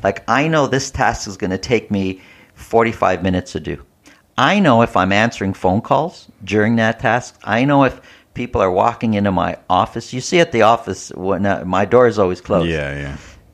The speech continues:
Speaker 2: yeah.
Speaker 1: Um, I know that if I'm returning text messages, it won't take me forty-five minutes. It'll take me an hour and forty-five minutes.
Speaker 2: Yeah.
Speaker 1: If,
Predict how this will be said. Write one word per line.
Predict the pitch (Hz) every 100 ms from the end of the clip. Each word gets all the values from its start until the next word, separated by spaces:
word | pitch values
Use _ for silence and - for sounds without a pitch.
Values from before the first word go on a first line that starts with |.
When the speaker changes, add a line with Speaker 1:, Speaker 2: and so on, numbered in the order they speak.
| -
Speaker 2:
yeah. | 85
Speaker 1:
Um, | 87 82 80 78 - _ _ -
I | 95 123 156
know | 139 135
that | 117 113 -
if | 98 101 -
I'm | 90 95 95 92 95 90 85
returning | 87 - 98 90 85
text | - 127 - 135
messages, | 123 - 120 131 123 - - - - _ _ -
it | 113
won't | 151 -
take | 123 104
me |
forty-five | - 92 90 87 85
minutes. | 80 90 110 -
It'll | 131
take | - 127
me | 120 113 - -
an | 110
hour | - 117 104
and | 87 87
forty-five | 85 87 - 80 78
minutes. | 78 80 85
Speaker 2:
Yeah. | 82 76 73
Speaker 1:
If, | 175 - -